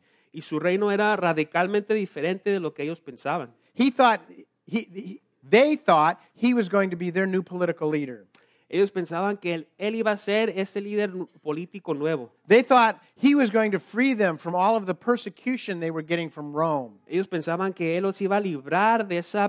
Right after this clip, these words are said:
Speaker 1: persecución o opresión que tenían en Roma.
Speaker 2: They thought he would usher in a new political kingdom in which he was the king and they were all of his leaders.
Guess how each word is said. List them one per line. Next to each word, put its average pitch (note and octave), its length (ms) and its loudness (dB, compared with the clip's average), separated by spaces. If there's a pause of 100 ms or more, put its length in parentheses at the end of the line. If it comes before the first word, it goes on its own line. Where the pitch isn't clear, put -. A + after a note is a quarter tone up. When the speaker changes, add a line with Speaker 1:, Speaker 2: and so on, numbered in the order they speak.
Speaker 1:
persecución F#3 800 -2
o F3+ 140 -2
opresión E3 760 -2
que E3+ 120 -8
tenían D#3+ 300 -6
en D#3 100 -6
Roma. D3 320 -10 (260)
Speaker 2:
They A#3+ 160 8
thought A#3 280 4
he A#3+ 180 2
would A#3 200 4
usher A3 340 -2
in G#3+ 200 0
a G3+ 80 2
new G3+ 220 0
political G#3+ 640 2
kingdom F#3 400 -2
in F3+ 80 -2
which F#3 240 -2
he C4+ 200 2
was C4 200 0
the F#3+ 120 -2
king G3 580 0 (180)
and F#3+ 180 0
they A3 180 6
were G#3 140 2
all G3+ 260 4
of F#3 100 -2
his F#3+ 240 -2
leaders. E3 680 -6